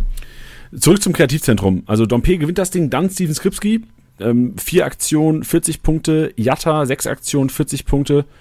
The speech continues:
Und, äh, Klaas haben wir drin. Mit drei Aktionen und fünfunddreißig Punkte.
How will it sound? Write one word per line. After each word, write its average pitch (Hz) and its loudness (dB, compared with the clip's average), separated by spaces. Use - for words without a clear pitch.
Und, 117 2
äh, 104 0
Klaas 113 2
haben 92 0
wir 82 0
drin. 80 -2
Mit 92 4
drei 120 2
Aktionen 135 0
und 107 0
fünfunddreißig 131 -2
Punkte. 90 0